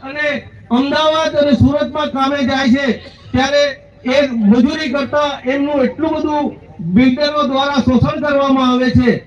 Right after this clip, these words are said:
ખાસ કરીને દીકરીઓનું શોષણ. અને ક્યાંક આપણો ભાઈ ઉપર બહુમાળી પર કામ કરતો હોય અને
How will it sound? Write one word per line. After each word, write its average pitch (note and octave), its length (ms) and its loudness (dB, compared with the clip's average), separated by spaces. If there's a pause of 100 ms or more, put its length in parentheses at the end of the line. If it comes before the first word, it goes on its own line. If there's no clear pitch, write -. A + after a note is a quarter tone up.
(300)
ખાસ D4 280 2
કરીને C#4+ 340 -2
દીકરીઓનું C4 680 -2
શોષણ. A#3 440 2 (240)
અને D4+ 240 -4
ક્યાંક D#4 340 -2
આપણો D4+ 320 0
ભાઈ C4 420 4 (440)
ઉપર C#4 340 0
બહુમાળી D4 540 -4
પર D4 160 -4
કામ C#4+ 340 -6
કરતો C#4 260 -4
હોય B3+ 460 2 (360)
અને D4 200 -4